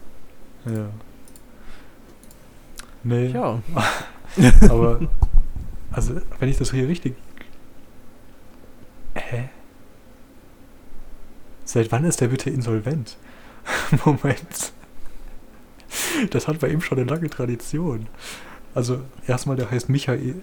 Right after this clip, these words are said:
Speaker 1: oder hieß Michael Sko-, Skorenov und heißt heute Michael Norberg.
Speaker 2: Okay.
Speaker 1: Wird auch Mick Scovey genannt. Ist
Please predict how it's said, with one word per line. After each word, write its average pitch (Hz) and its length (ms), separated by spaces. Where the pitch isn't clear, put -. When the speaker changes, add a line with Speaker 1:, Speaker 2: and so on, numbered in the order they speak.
Speaker 1:
oder 120 140
hieß 135 280
Michael 127 480
Sko-, 127 800
Skorenov 120 600
und 110 520
heißt 117 280
heute 120 260
Michael 120 400
Norberg. 113 640
Speaker 2:
Okay. 117 680
Speaker 1:
Wird 117 300
auch 117 320
Mick 120 280
Scovey 120 440
genannt. 107 520
Ist - 420